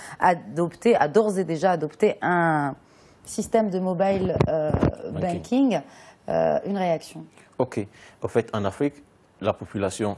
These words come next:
Speaker 2: a vite accepté, en fait, le digital. Ils ont accepté les services qu'on leur proposait.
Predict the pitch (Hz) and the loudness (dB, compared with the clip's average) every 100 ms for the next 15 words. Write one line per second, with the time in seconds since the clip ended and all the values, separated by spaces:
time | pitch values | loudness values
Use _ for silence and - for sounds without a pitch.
0 | - 90 95 107 - 95 - 95 - 101 | -4 -4 -4 -6 -6 -8 -4 -6 -6 -6
1 | 87 - _ - - - 90 92 90 82 | -6 -8 _ -20 -20 -14 -8 -8 -6 -6
2 | 87 85 82 80 73 _ _ _ 90 82 | -6 -8 -6 -8 -8 _ _ _ -10 -6
3 | - 107 110 - 113 98 95 85 92 - | -2 -2 -2 0 0 0 -2 -4 -8 -6
4 | 92 85 - 87 87 78 78 | -6 -6 -6 -8 -6 -8 -10